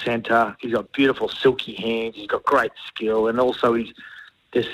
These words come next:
really easy target to go to each time. And, ev-, and the defenders hate playing against him 'cause you don't know what, what he's got in his arsenal. So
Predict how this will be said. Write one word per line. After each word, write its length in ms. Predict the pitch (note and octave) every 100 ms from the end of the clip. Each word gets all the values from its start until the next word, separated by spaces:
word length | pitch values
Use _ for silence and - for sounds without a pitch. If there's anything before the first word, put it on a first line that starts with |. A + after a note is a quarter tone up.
| -
really 420 | C#3 C3+ C3+ A2+
easy 300 | A2+ B2 A2+
target 440 | G#2+ A2+ A2 A2 G#2
to 60 |
go 220 | G#2 A2 A2
to 180 | G#2
each 220 | G#2+ - -
time. 220 | A2+ B2
And, 120 | C#3+
ev-, 140 | F3 E3+
and 160 | D#3 D#3
the 100 | D3
defenders 500 | - D3 D#3 D#3 C3+
hate 240 | - B2+ -
playing 320 | A#2+ B2 B2+
against 280 | A#2+ A2+ -
him 80 |
'cause 160 | A2+ A#2
you 80 | A#2+
don't 140 | B2+
know 140 | A#2 G#2+
what, 280 | A2+ A#2 - - - - - -
what 180 | B2+ B2+
he's 120 | A2
got 180 | B2+ A2+
in 100 | G#2+
his 140 | G2+
arsenal. 560 | G#2+ A#2+ A2+ - G2 F2+
So 220 | B2 A#2